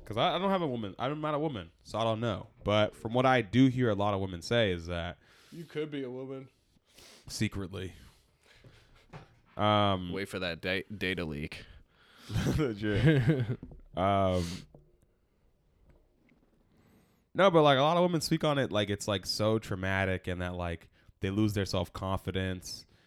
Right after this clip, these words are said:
Speaker 2: Really?
Speaker 1: And they don't like the way that they look while they're having it.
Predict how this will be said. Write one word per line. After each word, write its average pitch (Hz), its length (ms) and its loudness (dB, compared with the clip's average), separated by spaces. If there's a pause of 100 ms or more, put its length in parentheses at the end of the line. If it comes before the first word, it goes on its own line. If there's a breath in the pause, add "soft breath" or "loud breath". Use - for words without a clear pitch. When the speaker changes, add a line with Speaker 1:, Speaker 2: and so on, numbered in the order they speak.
(180 soft breath)
Speaker 2:
Really? 90 260 4
Speaker 1:
And 87 100 0
they 92 60 -2
don't 101 180 -2
like 95 200 -2
the 98 80 -4
way 95 200 0
that 87 160 -8
they 87 140 -4
look 98 380 0
while 90 160 0
they're 87 120 -4
having 95 480 0
it. 95 380 -2